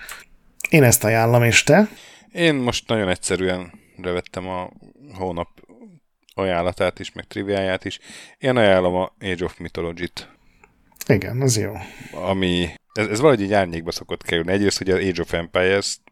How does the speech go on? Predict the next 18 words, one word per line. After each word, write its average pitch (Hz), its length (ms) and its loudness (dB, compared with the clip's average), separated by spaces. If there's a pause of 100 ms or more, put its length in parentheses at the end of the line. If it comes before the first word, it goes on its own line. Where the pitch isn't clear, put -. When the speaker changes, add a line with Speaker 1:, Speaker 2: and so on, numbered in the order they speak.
(300)
Speaker 2:
szokta - 380 -8
mindenki 92 380 -8
mondogatni, 95 580 -2
másrészt 98 380 -6
kétezer-kettőben 90 800 -4
jött 85 180 -4
ki, 92 120 -4
amikor 90 360 -2
a 90 200 4
World 85 280 -2
of - 180 -8
Warcraft 78 360 -6
három 80 360 -4
is, - 160 -10
és, - 280 -8 (140)
és - 160 -8
az 87 120 -8
év 90 280 0